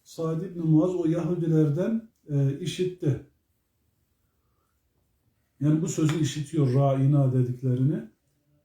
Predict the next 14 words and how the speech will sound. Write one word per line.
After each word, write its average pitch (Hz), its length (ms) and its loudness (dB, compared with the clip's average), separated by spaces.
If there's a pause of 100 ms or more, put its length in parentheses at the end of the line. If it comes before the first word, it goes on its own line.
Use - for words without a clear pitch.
(500)
Fekale, 165 560 2
ve 156 140 4
dedi 170 260 -4
ki 151 60 -6
Sa'd, 143 460 0
e, - 220 -8 (380)
ibn 139 200 0
Muaz, 143 560 2 (760)
ya 165 280 -2
a'da 147 380 0
Allah, 147 920 2
ey 160 80 -4
Allah'ın 151 640 2
düşmanları, 131 840 0